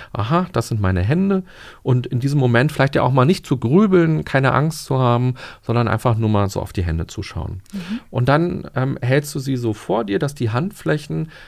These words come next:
Speaker 1: ähm, so brusthoch quasi vor dir sind, aber sich noch nicht berühren.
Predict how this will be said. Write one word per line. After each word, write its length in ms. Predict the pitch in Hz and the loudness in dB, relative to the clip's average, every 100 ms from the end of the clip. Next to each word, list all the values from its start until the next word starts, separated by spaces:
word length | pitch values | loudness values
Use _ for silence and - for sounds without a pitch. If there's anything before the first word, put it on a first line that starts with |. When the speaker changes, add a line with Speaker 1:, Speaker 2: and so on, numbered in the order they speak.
| - - | -18 -8
Speaker 1:
ähm, 300 | 113 117 113 | -6 -6 -6
so 140 | 113 | -8
brusthoch 720 | 101 123 175 - 139 127 123 - - - - | -8 -6 -6 -6 -4 -4 -4 -14 -14 -14 -10
quasi 360 | 117 117 107 | -6 -4 -6
vor 240 | 98 175 208 | -4 -4 -2
dir 120 | 196 | -4
sind, 180 | 170 156 | -4 -4
aber 240 | 131 120 | -4 -4
sich 180 | - 143 | -6 -4
noch 100 | 117 | -2
nicht 200 | 135 - | -2 -4
berühren. 540 | 92 98 185 240 254 | -6 -2 -2 -2 -4